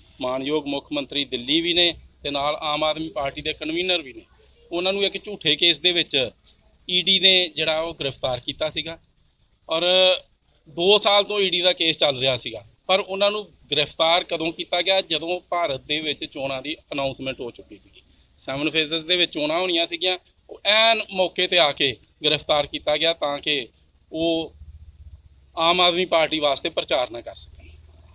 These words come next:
ਉਦੋਂ ਤੋਂ ਹੀ ਅਸੀਂ ਕਾਨੂੰਨੀ ਲੜਾਈ ਵੀ ਲੜ ਰਹੇ ਹਾਂ ਤੇ ਨਾਲ ਦੇ ਨਾਲ ਸੜਕਾਂ 'ਤੇ ਲੜਾਈ ਵੀ ਲੜ ਰਹੇ ਹਾਂ, ਚਾਹੇ ਉਹ ਪੰਜਾਬ ਦੇ ਵਿੱਚ ਰੋਸ ਪ੍ਰਦਰਸ਼ਨ ਹੋਏ ਹੋਣ, ਦਿੱਲੀ 'ਚ ਹੋਏ ਹੋਣ। ਆ, ਅਰਵਿੰਦ ਕੇਜਰੀਵਾਲ ਸਾਹਿਬ ਦੀ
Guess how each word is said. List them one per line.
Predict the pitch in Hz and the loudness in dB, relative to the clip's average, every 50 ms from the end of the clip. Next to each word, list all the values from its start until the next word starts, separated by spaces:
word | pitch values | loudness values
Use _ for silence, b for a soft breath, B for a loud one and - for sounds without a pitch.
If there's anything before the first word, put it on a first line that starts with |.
| - - - - - - - - - - - - - 175 | -20 -20 -20 -20 -20 -20 -20 -20 -20 -20 -20 -10 -2 2
ਉਦੋਂ | 175 190 185 214 220 | 2 2 2 2 0
ਤੋਂ | 214 220 220 | 2 2 4
ਹੀ | 220 208 | 6 6
ਅਸੀਂ | 185 196 208 214 214 214 214 214 - - - - - - - - - | 6 8 8 8 8 6 6 2 -2 -6 -16 -20 -20 -20 -20 -8 -6
ਕਾਨੂੰਨੀ | 185 165 165 165 160 165 170 | -2 0 2 4 6 6 6
ਲੜਾਈ | 170 175 175 175 180 185 196 | 6 6 4 6 6 6 4
ਵੀ | 190 202 202 202 202 196 - - - - - - - 170 | 4 4 4 4 4 2 -2 -8 -20 -20 -20 -18 -6 2
ਲੜ | 170 165 165 160 | 4 4 4 4
ਰਹੇ | 170 180 185 185 175 | 2 2 2 2 2
ਹਾਂ | 165 156 - - - - - - | 0 -4 -8 -16 -20 -20 -10 -4
ਤੇ | 165 151 | -2 0
ਨਾਲ | 151 147 143 143 143 | 0 0 -2 -2 -2
ਦੇ | 147 147 | -2 -2
ਨਾਲ | 147 147 147 143 135 127 117 107 - - - - _ - - - _ - - - _ _ _ - | 0 0 0 0 0 -2 -4 -6 -10 -18 -20 -20 _ -20 -20 -20 _ -20 -20 -20 _ _ _ -12
ਸੜਕਾਂ | - - 151 135 - 143 143 139 | -4 -2 -2 -2 -2 -6 -8 -6
'ਤੇ | 143 135 | -4 -4
ਲੜਾਈ | 135 131 123 120 123 127 | -4 -4 -6 -6 -8 -10
ਵੀ | 131 131 | -10 -10
ਲੜ | 123 113 101 - | -10 -12 -12 -14
ਰਹੇ | _ 95 | _ -20
ਹਾਂ, | 95 - _ _ _ _ _ | -20 -20 _ _ _ _ _
ਚਾਹੇ | - 123 117 131 139 | -12 -10 -8 -6 -6
ਉਹ | 139 | -6
ਪੰਜਾਬ | 135 - 131 123 139 135 135 139 139 | -6 -8 -8 -4 -2 -2 -2 -4 -4
ਦੇ | 151 175 | -6 -4
ਵਿੱਚ | 165 165 147 - | -4 -4 -6 -6
ਰੋਸ | 143 139 143 135 - | -6 -6 -6 -10 -10
ਪ੍ਰਦਰਸ਼ਨ | - - 147 135 143 139 - - 156 151 | -8 -8 -8 -6 -6 -8 -8 -8 -10 -8
ਹੋਏ | 147 135 135 143 | -8 -8 -8 -8
ਹੋਣ, | 139 135 131 123 | -8 -10 -12 -10
ਦਿੱਲੀ | - 131 135 143 160 165 | -12 -12 -6 -4 -4 -4
'ਚ | 156 - | -4 -4
ਹੋਏ | 160 127 123 135 | -6 -6 -4 -6
ਹੋਣ। | 147 139 127 127 139 123 - b b b b b b b _ - | -6 -8 -8 -8 -8 -10 -10 b b b b b b b _ -10
ਆ, | - 131 131 131 127 131 135 - _ - 180 | -6 -2 -2 0 0 -2 -2 -6 _ -6 -6
ਅਰਵਿੰਦ | 151 151 160 180 180 185 | -4 0 0 0 -2 0
ਕੇਜਰੀਵਾਲ | 180 180 175 165 160 170 175 175 175 175 165 | 0 2 0 2 0 -2 0 0 0 0 0
ਸਾਹਿਬ | - 175 175 175 165 | -2 -2 -4 -4 -2
ਦੀ | 175 190 | -4 -4